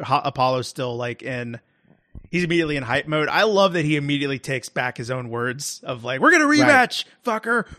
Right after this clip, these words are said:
Speaker 1: We're fighting next year, you and me,
Speaker 2: <laughs>
Speaker 1: Rocky Two." And he's like, "Well, I can barely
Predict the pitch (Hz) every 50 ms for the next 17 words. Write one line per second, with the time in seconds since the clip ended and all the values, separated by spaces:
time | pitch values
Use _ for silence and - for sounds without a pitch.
0 | _ - 240 226 - 240 233 233 220 233 233 220 220 277 254 - - - - 269
1 | 262 254 240 226 190 143 139 - - - _ - 202 233 233 226 226 226 233 220
2 | 220 220 202 175 139 113 156 175 - - 214 214 214 214 226 214 180 - 196 214
3 | 226 226 208 175 143 143 123 120 127 131 - - - 139 147 147 - - 143 135
4 | 139 - 151 147 143 139 135 131 127 123